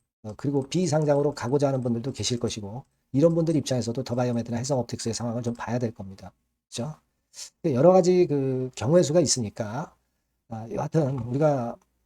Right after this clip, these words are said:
완전한 결정이 나기 전까지는 그래도 할 수 있는 최선을 다해야 될 것 같아요. 그죠? 여러 가지로 알아보고. 그래서 이런 부분들은 제가 끝까지 여러분들한테 정보를 드릴 겁니다.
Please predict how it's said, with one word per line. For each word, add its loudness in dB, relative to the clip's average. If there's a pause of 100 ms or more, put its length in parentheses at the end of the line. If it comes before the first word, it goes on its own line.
(100)
완전한 4
결정이 0
나기 -2
전까지는 -6 (420)
그래도 0
할 -2
수 0
있는 -2
최선을 0
다해야 -4
될 -6
것 -10
같아요. -16 (540)
그죠? -12 (100)
여러 -4
가지로 -4
알아보고. -6 (640)
그래서 -2
이런 8
부분들은 2
제가 0
끝까지 4
여러분들한테 -2
정보를 2
드릴 -2
겁니다. -2